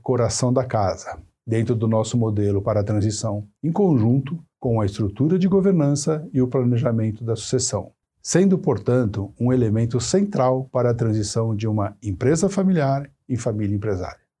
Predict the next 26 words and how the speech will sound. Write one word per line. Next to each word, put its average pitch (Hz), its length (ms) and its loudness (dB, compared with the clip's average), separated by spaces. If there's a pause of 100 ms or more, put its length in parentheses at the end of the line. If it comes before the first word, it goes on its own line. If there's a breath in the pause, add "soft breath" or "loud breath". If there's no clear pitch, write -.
(260)
O - 80 -6
protocolo 117 840 0
é 117 120 0
responsável, 110 840 -2 (220)
em 120 100 2
muitos 170 300 2
casos, 113 520 0 (100)
por 127 180 2
antecipar 196 720 2
questões 113 720 -2 (100)
e 131 80 0
provocar 180 600 2
reflexões 160 840 0
que 123 140 -2
podem 120 360 2
trazer 107 540 0
o 110 180 -2
alinhamento 151 880 2 (140)
ou 127 480 2
o 110 240 -2
realinhamento 160 1000 2
societário 120 800 -2 (340)
para 117 200 2
fortalecer 117 680 0
a 98 60 0
continuidade. 104 840 -2